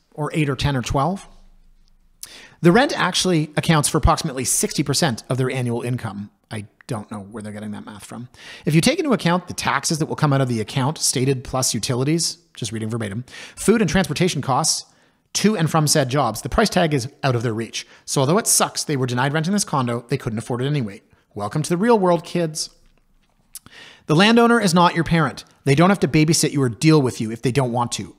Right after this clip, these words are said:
Grow up." Um, yeah, I mean, they're not, right?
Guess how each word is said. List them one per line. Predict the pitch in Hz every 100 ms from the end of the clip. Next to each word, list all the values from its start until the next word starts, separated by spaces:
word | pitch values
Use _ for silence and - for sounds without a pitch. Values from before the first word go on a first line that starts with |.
| -
Grow | 110 120 110
up." | 107 - - _ _ _ _ _ _ _ _ _ _ _ _ -
Um, | 139 139 139 135 131 _ _ _ _ _ -
yeah, | 127 170 131
I | 135
mean, | 135
they're | 120
not, | 110 110 - - - _ _ _ -
right? | 220 226 254